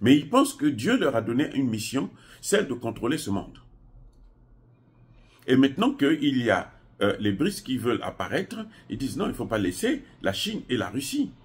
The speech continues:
qui sont à la tête des brics. Parce que c'est pas, c'est pas le,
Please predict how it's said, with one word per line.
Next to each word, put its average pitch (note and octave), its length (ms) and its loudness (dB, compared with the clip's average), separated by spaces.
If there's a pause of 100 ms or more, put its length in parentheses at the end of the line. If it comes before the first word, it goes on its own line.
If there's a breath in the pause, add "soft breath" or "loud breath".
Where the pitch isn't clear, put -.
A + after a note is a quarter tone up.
(160)
qui C#3 100 -4
sont - 220 -4
à - 80 -6
la G2+ 100 -2
tête - 400 -4
des F#2 80 -2
brics. - 480 -14 (1200)
Parce B2+ 140 -6
que E3+ 60 -2
c'est B2+ 180 0
pas, C3 300 4
c'est G#2 160 -2
pas A2+ 180 2
le, E2+ 220 0